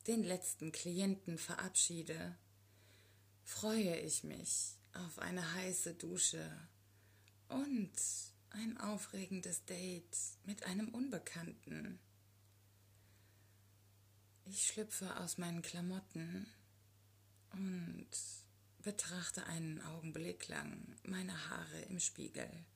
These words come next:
Waschen ist unnötig, entscheide ich und stecke sie hoch. Dann stelle ich die Wassertemperatur ein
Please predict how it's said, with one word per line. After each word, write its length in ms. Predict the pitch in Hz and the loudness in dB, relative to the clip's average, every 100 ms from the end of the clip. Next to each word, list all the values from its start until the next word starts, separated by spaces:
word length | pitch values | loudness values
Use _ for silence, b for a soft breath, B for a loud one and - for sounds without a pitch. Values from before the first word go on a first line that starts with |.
| - - - - - - - - B B B B B B - - - - - - - | -20 -20 -20 -20 -20 -20 -20 -20 B B B B B B -20 -20 -20 -20 -20 -12 -4
Waschen 400 | 269 233 - 190 | 4 8 8 6
ist 220 | 175 - | 0 -2
unnötig, 640 | - 156 50 - - - - | -2 -4 -6 -4 -6 -4 -4
entscheide 520 | 165 - 170 165 156 | 2 2 2 -2 -2
ich 480 | 160 160 - - - - | -2 -2 -2 -4 -8 -4
und 200 | 208 202 | 0 2
stecke 360 | - 151 170 | 0 -2 -2
sie 180 | 151 180 | -2 -4
hoch. 500 | 175 147 - - - - - - - - - - - - - - B B B B B B - - | -4 -4 -4 -6 -16 -18 -20 -20 -20 -20 -20 -20 -20 -20 -20 -20 B B B B B B -20 -6
Dann 520 | 180 185 165 160 - | -2 -2 -2 -4 -2
stelle 380 | - - 175 170 | 0 0 -2 -4
ich 160 | 160 - | -4 -4
die 140 | 170 | -4
Wassertemperatur 1080 | 170 - 160 - 160 156 - 151 - - - | 0 0 -2 -4 -6 -6 -8 -8 -8 -8 -6
ein 460 | 151 156 180 196 | -6 -6 -6 -6